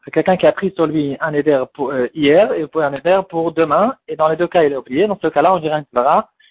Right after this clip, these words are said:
qu'il n'a pas pris sur lui une interdiction, euh, s'il allait oublier. De là, on peut se rappeler sur un, un sujet qui est permis dans les poskim à propos de quelqu'un qui se trouve dans un ta'anit, et,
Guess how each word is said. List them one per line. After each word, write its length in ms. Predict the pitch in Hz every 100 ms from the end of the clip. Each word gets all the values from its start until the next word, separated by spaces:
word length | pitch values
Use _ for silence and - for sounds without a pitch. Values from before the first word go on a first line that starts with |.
| _
qu'il 280 | - 170 160
n'a 100 | 147
pas 120 | 170
pris 220 | 170 185 -
sur 100 | 143
lui 420 | 127 135 160 190 -
une 160 | 254 -
interdiction, 720 | - 123 117 - 135 160 180 _ _ _ - _ _ _ -
euh, 600 | 131 123 123 123 123 123 - -
s'il 320 | 151 139 143
allait 200 | 131 139
oublier. 480 | 131 135 127 113 104 _ _ _ _ _ _ _ _ - - _ -
De 160 | 139
là, 260 | 143 175 185
on 140 | 156
peut 200 | 135 170
se 120 | 165 151
rappeler 280 | 151 190 -
sur 160 | - 156
un, 680 | 147 143 139 135 135 139 156
un 80 |
sujet 260 | 151 165 208
qui 80 | 190
est 60 |
permis 220 | 165 151 180
dans 120 | 180
les 80 | 147
poskim 320 | 127 - 196
à 60 |
propos 260 | 175 151 185
de 80 | 180
quelqu'un 260 | 156 185
qui 100 | 185
se 80 | -
trouve 260 | 139 190 180
dans 160 | 151
un 100 | 143
ta'anit, 420 | 139 127 117 165 - _ _ _ _ _ _ _ _
et, 360 | - 196 220